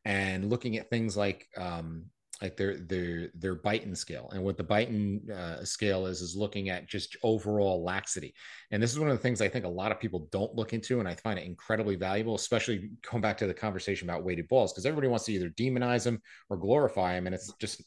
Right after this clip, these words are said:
uh, as you said earlier, it depends. So generally what I found is people who are, who are higher on that scale. So it's a nine-point scale that looks at just kinda generic hypermobility of your joints. And so,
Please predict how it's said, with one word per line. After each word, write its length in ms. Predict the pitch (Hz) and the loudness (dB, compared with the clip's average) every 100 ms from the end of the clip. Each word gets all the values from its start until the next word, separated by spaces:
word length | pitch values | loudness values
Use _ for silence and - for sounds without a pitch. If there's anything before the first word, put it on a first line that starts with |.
| - | -8
uh, 340 | 95 82 90 | -8 -6 -6
as 260 | 69 82 - | -4 -6 -8
you 60 | 80 | -4
said 180 | 117 110 | 2 4
earlier, 320 | 113 98 80 | 6 6 2
it 100 | 76 | -4
depends. 380 | 87 117 92 - - - - - | -2 0 0 -6 -20 -20 -16 -2
So 420 | 120 110 104 - 95 | 2 4 2 -4 -12
generally 340 | 87 120 160 165 | 2 4 6 6
what 160 | 135 | 6
I 80 | 113 | 4
found 300 | - 120 110 | 4 2 2
is 100 | 95 | 0
people 340 | - 170 175 | -4 0 2
who 160 | 120 123 | 4 4
are, 200 | 101 90 - - - _ | 4 2 -6 -20 -20 _
who 160 | 117 107 | 0 2
are 240 | 92 87 - | 2 0 -8
higher 500 | - - 113 117 113 | -8 0 4 4 4
on 140 | 104 | 2
that 160 | 92 - | -2 -6
scale. 300 | - 78 64 | -4 -4 -4
So 180 | - 92 | -2 0
it's 120 | 87 | 0
a 40 | |
nine-point 640 | 95 98 110 113 120 113 - | 0 2 0 2 0 2 0
scale 420 | - 90 82 - _ _ _ _ _ _ - | 0 0 -2 -8 _ _ _ _ _ _ -8
that 240 | 87 85 | -6 -2
looks 220 | 104 98 113 | 0 0 -2
at 100 | - | -2
just 340 | 101 - - - | -6 -6 -10 -4
kinda 240 | 107 92 | -2 -2
generic 560 | 80 95 95 95 95 - - - - | -2 -2 0 2 0 -2 -20 -20 -4
hypermobility 800 | 110 104 101 92 87 92 90 85 | -2 0 0 0 2 0 0 -2
of 80 | 80 | -2
your 140 | 80 | -6
joints. 420 | 80 71 65 - - | -6 -10 -10 -12 -8
And 260 | 90 87 | -6 -4
so, 460 | 82 95 90 87 | -2 -2 0 -2